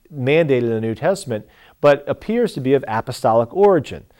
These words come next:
So there's a number of, of customs that e-, that are highly possible or probable of a-, a-, probably of apostolic origin. There are other things of ecclesiastical origin.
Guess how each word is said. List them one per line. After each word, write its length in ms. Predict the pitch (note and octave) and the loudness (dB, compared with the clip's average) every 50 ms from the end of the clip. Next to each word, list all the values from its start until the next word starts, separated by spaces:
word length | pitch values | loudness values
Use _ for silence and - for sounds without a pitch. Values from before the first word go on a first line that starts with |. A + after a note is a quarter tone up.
| _ _ _ | _ _ _
So 120 | _ - F#3 | _ 2 2
there's 140 | F#3 E3 | 4 4
a 60 | F3 F#3 | 4 2
number 360 | G3 A#3+ C#4 D4+ C#4+ B3 G3+ | 4 4 4 6 6 6 6
of, 200 | E3+ C3 - - | 6 4 0 -4
of 220 | - D#3 C3 - - | -2 -2 -2 -2 -2
customs 580 | - D#3 D3 C3 - - D3 C#3+ C#3+ C3+ - | 2 4 4 4 2 -2 -4 -4 -4 -4 -2
that 220 | C#3 C3+ B2+ B2+ - | 0 0 0 2 2
e-, 140 | D#3 D#3 | 0 0
that 300 | D#3 D#3 D#3 C3+ C3 C3+ | 0 0 0 0 2 4
are 160 | C#3 C3 C3 C3+ | 4 2 2 0
highly 440 | - - D#3 E3+ F3+ F#3 E3+ D#3 | -2 2 4 4 4 4 4 0
possible 760 | C#3 - _ - - - D#3 D#3 F3 E3 - - G3 E3+ F#3 F3+ | -2 -4 _ -16 -12 -6 -4 -2 -2 -2 -2 -4 -2 0 2 2
or 160 | D#3 B2+ A2+ | 2 2 0
probable 720 | - - - F3 G#3 A3+ G#3 E3+ B2 B2 A#2 A2+ A#2 B2 - | -2 0 2 4 4 6 4 2 2 2 0 0 0 0 -2
of 140 | B2+ A#2 | -2 0
a-, 380 | C3 C3 - - C3 D3 - D#3+ | 0 0 0 0 -4 -4 -4 -4
a-, 40 | - | -2
probably 460 | - F3 G3+ A#3 G#3+ D#3 B2 A#2 A#2 | 0 2 2 4 2 2 2 0 0
of 80 | A2+ A#2+ | 0 0
apostolic 500 | A#2+ D3+ B2 - - C#3 C#3 C#3+ - G#3 | 0 -2 -4 -2 2 2 2 2 4 4
origin. 400 | G#3+ G#3+ G3+ D#3 - G#2+ F#2 - - - - - - _ | 4 4 4 2 0 -6 -10 -10 -14 -20 -20 -20 -20 _
There 140 | - D#3 D3 | -2 2 4
are 80 | G3+ | 4
other 140 | B3 C#4+ D4 | 4 4 2
things 360 | - - D#3 C#3 C#3+ C#3+ B2 | 2 2 2 2 2 0 -2
of 140 | D3 C#3 C#3 - - | -2 -2 -2 -6 -10
ecclesiastical 1120 | D#3+ D#3 - - - F#3 F#3+ F3+ D3+ E3+ E3 D#3+ D#3+ E3 E3 D#3+ - - D#3 - C3+ C3 - | -10 -10 -10 -8 -6 -4 -4 -2 -2 -2 0 2 2 2 2 0 -2 -8 -8 -4 -4 -4 -2
origin. 520 | C3+ B2 A2+ G#2+ G#2+ G2 - - D#2 - | 0 0 2 2 0 -2 -6 -12 -14 -16